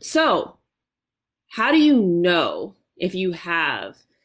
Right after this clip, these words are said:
an energy leak, right? How do you know if you have an energy leak? And so there are probably more ways that you can leak your energy than possible, but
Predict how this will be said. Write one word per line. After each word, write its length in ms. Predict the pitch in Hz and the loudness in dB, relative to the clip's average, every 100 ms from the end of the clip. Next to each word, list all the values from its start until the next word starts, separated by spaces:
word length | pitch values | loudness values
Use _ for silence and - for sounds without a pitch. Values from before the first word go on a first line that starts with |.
| _ _ | _ _
an 140 | 170 | -6
energy 440 | - 185 170 165 143 | -2 0 0 -2 -8
leak, 380 | - - - _ | -10 -16 -20 _
right? 400 | 156 160 165 - - | -6 -4 -4 -8 -12
How 160 | 214 | -4
do 60 | 240 | 0
you 100 | 254 | 0
know 180 | 226 214 | 2 0
if 80 | 202 | -2
you 80 | |
have 240 | 185 175 170 | -6 -4 -6
an 80 | 170 | -6
energy 320 | 165 160 151 | -6 -6 -8
leak? 320 | - - - | -10 -14 -10
And 160 | 185 180 | -6 -4
so 380 | 208 202 202 175 | 0 2 0 0
there 240 | 220 247 | 0 0
are 520 | 196 196 185 180 185 _ _ - | 0 0 0 -2 -4 _ _ -20
probably 800 | - 254 254 226 220 220 214 208 - _ | -8 -2 0 0 0 0 -4 -8 -18 _
more 240 | 214 240 254 | 0 2 2
ways 240 | 254 240 | 2 0
that 160 | 220 240 | 0 -2
you 80 | |
can 180 | 233 190 | 0 0
leak 240 | 202 233 233 | 0 -2 0
your 140 | 226 | -2
energy 560 | - 214 214 214 214 214 - - _ _ _ | 0 -2 -2 -4 -6 -8 -14 -20 _ _ _
than 500 | 185 202 202 196 190 - | -2 2 4 2 0 -6
possible, 880 | - - 190 202 233 240 247 262 175 | -20 -6 -4 -2 -2 -2 -4 -6 -6
but 320 | 202 196 180 | -2 -2 -2